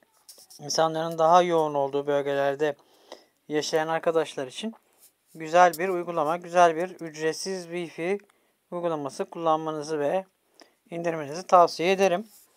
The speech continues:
Üstteki, e, Wi-Fi bölümüne bastığımızda burada, buradan Wi-Fi'yi direkt olarak kapatabilir veya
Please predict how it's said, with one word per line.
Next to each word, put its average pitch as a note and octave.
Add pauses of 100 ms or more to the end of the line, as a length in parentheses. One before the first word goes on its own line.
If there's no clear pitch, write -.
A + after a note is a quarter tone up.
(720)
Üstteki, G#3+ (280)
e, D#3+
Wi-Fi G3
bölümüne D#3
bastığımızda F3
burada, F3+
buradan F3+
Wi-Fi'yi F3
direkt E3+
olarak E3 (420)
kapatabilir F3+ (440)
veya D#3+